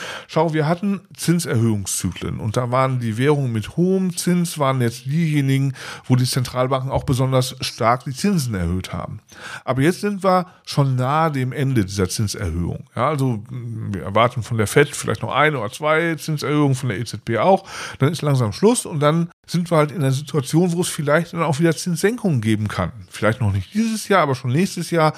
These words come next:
Und wenn der Markt das einpreist, ist es auch schnell in Wechselkursen enthalten. Das heißt also, jetzt ist ja gerade so eine Situation, wo die Zentralbanken, die besonders aggressiv die Zinsen erhöht haben,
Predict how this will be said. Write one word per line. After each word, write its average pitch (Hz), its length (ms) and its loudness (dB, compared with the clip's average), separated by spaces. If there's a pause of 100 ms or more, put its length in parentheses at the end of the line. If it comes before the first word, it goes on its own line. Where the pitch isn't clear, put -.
(220)
Und 123 100 0
wenn 123 80 2
der 127 100 2
Markt 113 280 0
das 113 100 -2
einpreist, 131 540 2
ist 156 80 -2
es 135 60 0
auch 131 100 0
schnell 131 160 2
in 147 200 0
Wechselkursen 98 640 -2
enthalten. - 460 -10 (400)
Das 127 140 0
heißt 180 220 2
also, 175 320 2 (360)
jetzt 190 160 6
ist - 140 -10
ja 220 100 2
gerade 208 240 4
so 208 120 -2
eine 196 100 2
Situation, 185 760 0
wo 156 80 2
die 143 160 -4
Zentralbanken, 170 720 2
die 151 80 0
besonders 156 360 0
aggressiv 131 680 0
die 156 100 -4
Zinsen 127 400 2
erhöht 101 380 2
haben, 90 280 -2